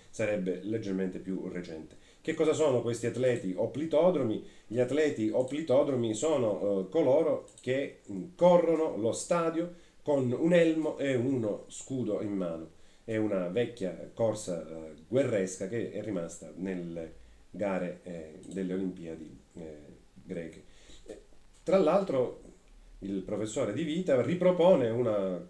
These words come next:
costru-, una ricostruzione dell'elmo del bronzo A, una ricostruzione che purtroppo non tiene però conto, come vedremo, dei segni che sono presenti sulla testa del bronzo.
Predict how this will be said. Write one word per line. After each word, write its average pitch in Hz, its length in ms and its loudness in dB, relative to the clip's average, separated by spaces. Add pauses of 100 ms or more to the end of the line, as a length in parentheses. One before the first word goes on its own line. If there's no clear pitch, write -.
(100)
costru-, 135 360 -8
una 123 140 0
ricostruzione 131 720 -2
dell'elmo 101 600 0
del 101 160 -4
bronzo 147 460 0
A, 165 160 0 (280)
una 160 200 4
ricostruzione 127 1160 0 (140)
che 160 160 0
purtroppo 170 640 0
non 147 180 2
tiene 131 200 2
però 120 360 2
conto, 156 600 2
come 101 160 -2
vedremo, 123 440 2
dei 120 260 0
segni 151 640 0 (180)
che 139 120 -6
sono 117 260 0
presenti 85 580 -2 (300)
sulla 117 300 -2
testa - 360 -12 (220)
del 87 580 -4 (200)
bronzo. 78 520 -12